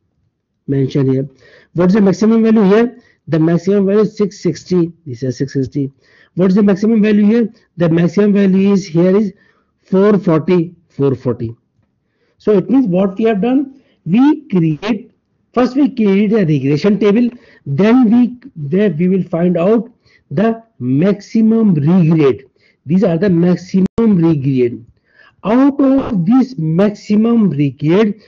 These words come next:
what is the minimum value? The minimum value will be our answer. This is the minimum value for the maximum regret.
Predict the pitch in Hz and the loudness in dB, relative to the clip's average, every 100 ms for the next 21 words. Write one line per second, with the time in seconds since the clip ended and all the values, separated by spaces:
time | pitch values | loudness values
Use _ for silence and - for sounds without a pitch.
0 | _ _ - 156 254 320 185 220 170 151 | _ _ -8 -2 -2 0 -2 0 0 2
1 | 185 247 254 226 170 151 135 139 _ _ | 2 4 4 4 4 2 0 -2 _ _
2 | - 143 220 175 175 208 240 247 180 170 | -8 -2 0 2 4 4 4 4 2 2
3 | 175 202 180 185 170 202 185 156 151 143 | 2 2 2 2 2 0 0 0 0 0
4 | 139 123 185 170 143 185 196 240 269 226 | -4 -2 -2 0 0 0 2 4 4 4
5 | 190 156 143 _ _ _ - 160 165 214 | 2 0 -2 _ _ _ -6 -4 0 0
6 | 156 143 160 165 - 190 190 226 233 160 | 2 0 -2 -6 -6 0 2 2 2 2
7 | 151 147 156 139 | 0 0 0 0